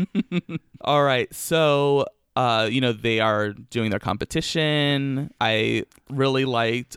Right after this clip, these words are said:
the moment where, with Blue Hydrangea, where Rue's like, "Focus harder. Now harder." <laughs> And she's just, like, kind of playing along with Rue. Like, it was just, like, such an adorable little moment, I thought.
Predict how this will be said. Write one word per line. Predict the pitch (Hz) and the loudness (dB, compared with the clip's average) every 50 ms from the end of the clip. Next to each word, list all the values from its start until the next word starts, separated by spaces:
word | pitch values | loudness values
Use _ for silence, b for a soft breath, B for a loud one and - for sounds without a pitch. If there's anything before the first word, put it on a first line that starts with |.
| - - | -20 -20
the | - 123 143 127 | -6 -2 0 2
moment | 123 113 113 117 117 117 - - | 2 2 2 2 0 -2 -2 0
where, | 120 123 120 117 113 110 - | 0 0 2 2 2 0 0
with | - 120 113 110 - _ | 0 0 0 0 -2 _
Blue | - 120 117 117 | -2 0 0 2
Hydrangea, | 127 120 123 120 113 104 101 107 110 113 127 131 127 127 123 123 | 2 0 0 0 -2 -2 -2 -2 -2 0 0 2 2 2 2 2
where | 117 117 110 107 107 | 2 2 2 2 2
Rue's | 107 113 113 117 - | 2 2 2 2 0
like, | 113 104 - | -2 -4 -4
"Focus | _ - 165 160 165 151 - 135 - | _ 0 2 2 2 2 -2 -6 -6
harder. | - 165 185 180 165 151 139 113 104 104 107 - 143 - _ _ _ _ _ _ | 0 2 4 4 4 2 2 0 -2 -4 -8 -14 -16 -20 _ _ _ _ _ _
Now | 147 165 175 180 | -8 -6 -6 -4
harder." | 175 202 269 214 202 196 185 175 160 147 139 131 151 170 - | -4 -2 0 2 2 2 2 2 0 0 0 0 -2 -2 -2
<laughs> | - - | -2 -2
And | - 143 | -2 -2
she's | - - 147 151 - - | -2 -4 -6 -6 -6 -6
just, | - 151 147 - - | -4 -4 -4 -4 -2
like, | 143 143 139 139 139 139 - _ - - _ | -2 0 0 0 -2 -4 -6 _ -20 -20 _
kind | - - 160 131 127 | -8 -6 -4 -2 -2
of | 131 127 | -4 -2
playing | - 139 120 117 117 | -2 -2 0 0 0
along | 117 110 107 107 107 110 | 0 0 0 0 0 -2
with | 113 120 - | -2 -2 -2
Rue. | 104 101 104 104 101 104 110 110 - | -2 -2 0 0 0 0 -2 -2 -2
Like, | - 120 127 - | -2 -2 0 0
it | 131 | 0
was | 127 139 139 - | 0 0 0 -2
just, | 147 143 - - | -2 -4 -2 -2
like, | 127 123 - | -4 -4 -2
such | - 123 117 117 - | -2 -2 -2 -2 -2
an | 123 123 | -2 -2
adorable | 123 120 120 107 98 101 104 104 113 117 113 | 0 0 2 2 4 2 2 2 2 2 2
little | 113 107 113 110 | 2 2 0 0
moment, | 107 104 98 98 104 107 98 - | 2 2 0 0 0 -2 -2 -2
I | - 101 101 | -2 -4 -2
thought. | - - 98 98 101 110 110 - | 0 0 0 0 0 -2 -4 -6